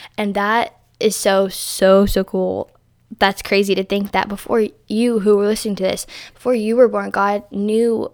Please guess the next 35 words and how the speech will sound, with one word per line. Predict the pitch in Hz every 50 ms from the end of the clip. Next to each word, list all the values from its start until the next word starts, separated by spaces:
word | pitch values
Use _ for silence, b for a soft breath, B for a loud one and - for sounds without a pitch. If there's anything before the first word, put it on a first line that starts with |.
| _ _
what | _ 208 214 220 -
you | -
were | 214 202
gonna | 202 196 190
go | 190 196 208 226
through | 220 - 214 208
in | 196 190
your | 190 196
life | 185 180 185 185 185 -
and | - 190
all | 196 196
these | 196 196 -
hard | - - 196 190 190 -
things | 220 226 226
that | 220 202 196
were | 196 190
gonna | 190 190 196
happen, | 190 - 226 240 262 - 220 202
but | 190 196
he | 190 196
also | 202 214 220 - - 214
knew | 202 202 202 202 202 196 196 - - _ _ _ _
your | - 208 208
integrity | 196 202 - - - 202 208 190 202 202 190 196 185 180 B B B B B B B B
and | - 202
what | 202 202
you're | - -
capable | - - - 214 208 233 220 220 208 196 196 190 b b b b b b b -
of | - - - 190 190 - _ _ _ _ _ _ _
handling. | - - - 202 214 220 240 254 247 226 214 202 196 196
And | 196 190 190 - _ _
he | - 214 226
just, | 202 220 - - - -
he | 214 - 226 220 220
sees | - - 226 220 220 208 190 -